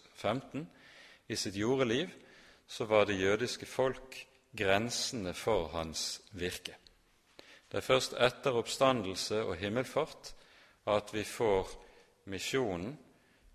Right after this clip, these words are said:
i og med Den hellige ånds utgytelse, og så skal budskapet også gis til hedningene. Men det kommer altså etter at Jesus har fullbyrdet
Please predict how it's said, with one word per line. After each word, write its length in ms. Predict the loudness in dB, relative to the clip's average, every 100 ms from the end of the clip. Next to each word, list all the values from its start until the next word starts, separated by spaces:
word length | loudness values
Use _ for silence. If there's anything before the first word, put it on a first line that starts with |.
| -8
i 140 | -2 0
og 60 | 2
med 360 | 4 4 4
Den 160 | 0 -2
hellige 500 | 2 2 2 0 0
ånds 480 | -2 -4 -6 -10 -10
utgytelse, 760 | -10 -10 -4 -2 -2 -6 -6 -8 -12 _ _ _ _ -18
og 80 | -10
så 360 | -4 2 2
skal 340 | 0 -2 -2 0
budskapet 640 | -2 -4 -4 -2 -2 -4
også 340 | -4 -4 -6
gis 260 | -6 -6 -8
til 220 | -10 -12
hedningene. 640 | -8 -6 -6 -8 -10 -14 -20 _ _ _ _ _ _ _ _ _ _ _ -8
Men 140 | -2
det 140 | 0 2
kommer 340 | 0 2 2
altså 520 | 2 -2 -2 0 -2 -4 -16 -20 -20 _
etter 640 | -2 -2 -6 -2 0 0 -2
at 160 | -4 2
Jesus 400 | 0 0 -8 -6
har 120 | -6
fullbyrdet 800 | -4 -2 0 0 2 0 -4